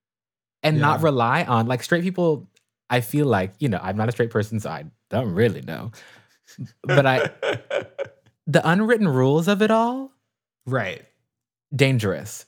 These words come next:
Speaker 1: deeply, uh,
Speaker 2: Exhausting and
Speaker 1: e-,
Speaker 2: dangerous.
Speaker 1: <laughs> exhausting and dangerous, and, like, really undergird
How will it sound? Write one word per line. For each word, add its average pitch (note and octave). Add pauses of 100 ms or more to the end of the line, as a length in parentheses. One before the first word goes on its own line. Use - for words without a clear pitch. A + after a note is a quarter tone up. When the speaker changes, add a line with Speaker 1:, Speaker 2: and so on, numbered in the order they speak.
(160)
Speaker 1:
deeply, D#3+
uh, C3+
Speaker 2:
Exhausting B2
and A2
Speaker 1:
e-, G#2
Speaker 2:
dangerous. -
Speaker 1:
<laughs> -
exhausting G3
and F3
dangerous, D3+ (840)
and, E3 (380)
like, D3+
really E3
undergird B2+